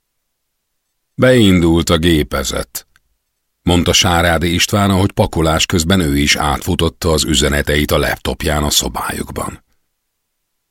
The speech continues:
Mi történt? kérdezte Mimi. Semmiség. Csak elmehetnek ezek a kurva anyjukba.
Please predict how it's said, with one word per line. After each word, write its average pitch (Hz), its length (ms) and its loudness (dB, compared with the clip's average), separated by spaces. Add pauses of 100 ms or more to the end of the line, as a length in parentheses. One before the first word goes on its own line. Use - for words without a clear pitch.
(280)
Mi 165 160 4
történt? 107 640 2 (580)
kérdezte 78 420 0
Mimi. - 360 -8 (1400)
Semmiség. - 720 -2 (640)
Csak - 240 -4
elmehetnek 107 640 2
ezek 92 260 2
a 95 60 0
kurva 85 440 2
anyjukba. 69 580 -4